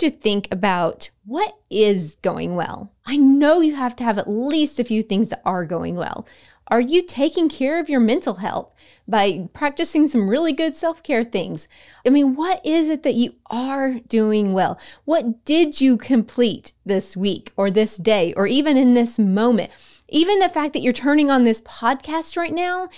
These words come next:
shows that you care about your mental health, you care about connecting to God, and you care about creating space in your heart and your life for God to speak to you.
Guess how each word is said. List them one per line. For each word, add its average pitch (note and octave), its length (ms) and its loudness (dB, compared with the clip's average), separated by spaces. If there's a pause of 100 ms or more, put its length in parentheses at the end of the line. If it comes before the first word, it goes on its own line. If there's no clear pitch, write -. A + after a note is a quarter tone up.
(160)
shows C#4+ 320 0
that C4 100 -6
you A#3+ 140 0
care D4 560 -2
about A3+ 300 -2
your G#3 120 0
mental G#3 280 -2
health, E4 420 -4 (260)
you A3+ 100 2
care B3+ 300 0
about B3 240 0
connecting A3+ 400 2
to A3 120 -2
God, G#3 480 -2 (340)
and B3 100 6
you B3 100 6
care C4 440 -2
about A3 320 -2
creating B3 540 0
space - 800 -2
in A#3 180 4
your G#3 120 0
heart A#3+ 480 -4
and A#3+ 160 2
your D#4 140 0
life A#3 480 -2 (100)
for C4+ 120 0
God D#4+ 280 -8
to F#4 80 -2
speak - 520 -6
to G#4 120 0
you. G3+ 440 2